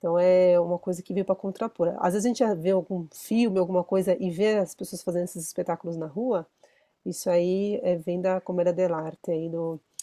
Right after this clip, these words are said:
do século quinze, principalmente, né, na Itália, e de-, popularizou-se bastante na Itália e depois se desenvolveu na França. Só pra gente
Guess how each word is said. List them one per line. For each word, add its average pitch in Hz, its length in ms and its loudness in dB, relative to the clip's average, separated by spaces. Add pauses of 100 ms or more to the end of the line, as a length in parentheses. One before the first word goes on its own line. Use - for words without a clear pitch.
(280)
do 175 80 -6
século 185 340 -2
quinze, 165 500 -6 (680)
principalmente, 233 1200 2 (240)
né, 208 320 0
na 196 220 6
Itália, 196 500 2
e 196 140 0
de-, 185 100 -2
popularizou-se 185 800 -2
bastante 175 320 -8
na 190 80 2
Itália 214 320 -2
e 202 280 -2
depois 185 600 -4 (220)
se - 140 -12
desenvolveu 185 360 0
na 196 140 0
França. - 380 -16
Só - 180 -4
pra 202 140 -6
gente 196 440 -8